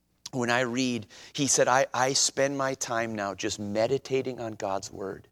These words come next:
I read it, and what he was saying is just simply this, "I read it and I think about it."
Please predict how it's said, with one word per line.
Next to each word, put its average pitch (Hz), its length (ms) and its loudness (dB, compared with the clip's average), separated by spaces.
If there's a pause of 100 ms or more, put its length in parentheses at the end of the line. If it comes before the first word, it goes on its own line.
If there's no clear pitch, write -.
(1700)
I 117 140 2
read 113 380 0
it, - 120 0
and 120 160 -4
what 131 160 6
he 135 60 0
was 135 140 0
saying 185 300 0
is 120 120 0
just - 200 -2
simply 151 240 0
this, 147 220 0
"I 120 100 4
read 123 260 -2
it 147 40 -8
and 143 80 -8
I 131 80 -6
think 143 260 -10
about - 240 -6
it." - 120 -16